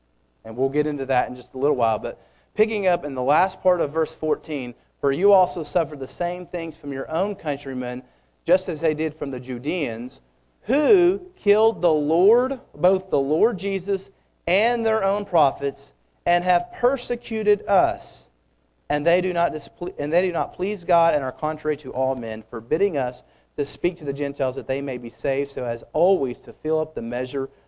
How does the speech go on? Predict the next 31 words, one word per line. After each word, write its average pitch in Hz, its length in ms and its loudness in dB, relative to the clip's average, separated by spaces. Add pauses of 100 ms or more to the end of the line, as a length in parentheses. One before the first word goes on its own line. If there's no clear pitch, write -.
(120)
of 120 140 -4
their 123 120 -6
sins. 120 520 -6
But 127 200 -8
wrath 151 340 0
has 139 140 -14
come 147 180 -6
upon 143 400 -4
them 107 240 -12 (460)
to 139 440 0
the 131 180 -6
uttermost." 110 840 -8 (920)
And 117 100 -8
because 135 720 0
of 120 160 -10
this 117 160 -14
harsh 143 500 0
nature 127 460 -6
and 107 160 -12
tone 123 300 -8
of 104 100 -16
verse 117 200 -6
fifteen 120 360 -6
through 107 140 -18
sixteen, 101 520 -14 (380)
some 123 560 0 (260)
have 123 160 -4
actually 131 420 -4
avoided 113 840 -2
altogether 127 920 0 (380)
preaching 131 580 -6